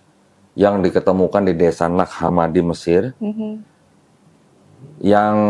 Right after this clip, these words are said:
Speaker 1: isinya tidak sama dengan yang Gospel yang sudah masuk Bible. Oke. Salah sat-, salah duanya, ini ada dua nih.
Speaker 2: Hmm.
Speaker 1: Satu, di gospel ini,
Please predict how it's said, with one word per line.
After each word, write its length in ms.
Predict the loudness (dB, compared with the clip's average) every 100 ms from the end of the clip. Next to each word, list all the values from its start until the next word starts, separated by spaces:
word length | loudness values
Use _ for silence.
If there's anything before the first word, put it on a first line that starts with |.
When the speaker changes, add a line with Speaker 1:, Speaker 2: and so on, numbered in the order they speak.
| 0 0
Speaker 1:
isinya 540 | 0 2 2 2 2 0 -4 -2
tidak 360 | 0 2 0 0
sama 440 | 0 2 2 2
dengan 360 | 0 0 0 0
yang 180 | 0 -4
Gospel 360 | -2 -4 0 -2
yang 100 | 0
sudah 140 | 0
masuk 200 | 0 -2
Bible. 360 | -2 -2 -4 -8 -12 _ _ _ _ _ _ _ _ _ _ _
Oke. 320 | -4 -2 -2 -6 _ _
Salah 240 | 0 0
sat-, 240 | -2 -6 -8
salah 300 | _ -2 2
duanya, 400 | 4 4 2 0
ini 80 | -2
ada 160 | -2 0
dua 240 | 0 -2
nih. 80 | -6 -10
Speaker 2:
Hmm. 360 | -8 -6 -6 -8 -12 _ _ _ _ _ _ _ _ _ _ _ -2
Speaker 1:
Satu, 560 | -2 2 2 2 -2 _ _ _ _ _ _ 0
di 320 | 2 2 2
gospel 400 | 2 2 2 2
ini, 240 | 2 0